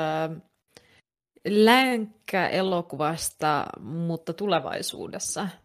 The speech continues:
jossa tämmönen, ö, cowboy-tyyppinen sooloprotagonisti tappaa Mad Maxista tuttuja, hyvin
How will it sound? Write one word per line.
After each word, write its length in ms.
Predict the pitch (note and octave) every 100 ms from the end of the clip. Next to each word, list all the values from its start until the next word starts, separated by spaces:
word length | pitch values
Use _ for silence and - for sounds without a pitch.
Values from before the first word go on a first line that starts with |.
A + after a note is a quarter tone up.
| _
jossa 720 | - E3 D#3 D#3+ - E3 D#3+ - - - - _ _
tämmönen, 560 | E3+ D#3+ E3 E3 D#3+ E3
ö, 160 | D#3+ - _ _ _ - - - - - -
cowboy-tyyppinen 1500 | A#3 B3 F#3+ F#3+ F3+ E3+ F#3+ F#3+ E3 - D3+ D3+ D3 C#3+ D3
sooloprotagonisti 2500 | - - F#3+ G3+ F3+ F3 E3+ E3+ - - - - F#3 F#3 E3 D#3 D#3 D3+ - - - C#3+ C#3+ - - - - - - _ _ _ - - _ -
tappaa 680 | A#3 A#3+ - F#3+ F3+ E3+ E3+
Mad 360 | F#3 A#3 A#3 F#3
Maxista 540 | F#3 F3+ - E3 - - -
tuttuja, 800 | G#3 G3 _ - D#3 D3+ C3+ D3 - _ _ _ _ _ _ _ _ - - F3+ F3 - - -
hyvin 720 | A3 G3 F#3+ F3+ E3 D3+